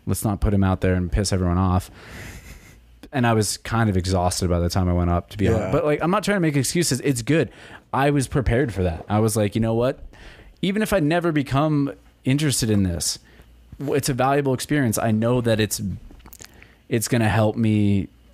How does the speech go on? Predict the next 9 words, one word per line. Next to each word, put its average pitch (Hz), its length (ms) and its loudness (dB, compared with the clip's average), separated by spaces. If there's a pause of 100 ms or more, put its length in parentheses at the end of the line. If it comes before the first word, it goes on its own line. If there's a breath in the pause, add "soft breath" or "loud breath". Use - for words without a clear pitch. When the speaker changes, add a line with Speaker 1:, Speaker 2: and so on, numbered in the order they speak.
(260)
Speaker 1:
<sighs> - 640 -8
whatever, 117 500 0 (140)
be 113 120 4
stronger. 110 380 2
It's 98 120 -2
not 139 120 0
gonna 113 100 0
kill 117 240 0
me. 101 260 2